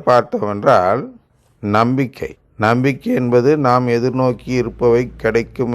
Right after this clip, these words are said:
என்னும் உறுதி, கண்ணுக்கு புலப்படாதவை பற்றிய ஐயமற்ற நிலை. அப்ப அந்த கண்ணுக்கு புலப்படாத கடவுளின் உறவு குறித்த ஐயமற்ற நிலை இருந்தால்தான் எனக்கு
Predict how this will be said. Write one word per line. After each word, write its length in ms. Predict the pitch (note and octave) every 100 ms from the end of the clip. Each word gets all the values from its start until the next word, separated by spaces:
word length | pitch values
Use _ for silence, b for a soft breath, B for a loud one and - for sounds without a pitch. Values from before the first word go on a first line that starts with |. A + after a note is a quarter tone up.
| A2+
என்னும் 340 | A2 A2+ A2+ D3 G#3 - F#2
உறுதி, 400 | F2+ E2 E2 F#2+ C3 B3+ - b b b b -
கண்ணுக்கு 520 | A2+ C3+ D#3 D3+ - D3 C#3+
புலப்படாதவை 720 | C#3 C3+ - C3+ C3 C3 B2+ A#2
பற்றிய 360 | B2 G#2 F#3 F3 - A2
ஐயமற்ற 580 | A2 C3+ B2+ A2 - G#2 E2
நிலை. 220 | D2 C#2 _ _ _ _ -
அப்ப 160 | B2 D3
அந்த 100 | A#2 -
கண்ணுக்கு 400 | G#2 D3 F3+ E3+ G#3
புலப்படாத 640 | D#3 D3 D#3+ C#3+ C#3 C#3+ E3 -
கடவுளின் 460 | B2+ C3 D3+ D#3+ D3 B2+
உறவு 200 | C3+ C#3 C3+
குறித்த 320 | C3 B2 - F3+ B2+
ஐயமற்ற 540 | B2 D3+ D3 C3 C#3 B2
நிலை 240 | A2+ A2 D#2 F#2 - - _ _ B2
இருந்தால்தான் 880 | C#3+ D#3+ D#3 C#3+ D3 E3 A2+ A#2 F3+ A#3+ _ _ _ _ _ -
எனக்கு 300 | C#3 D3 C#3+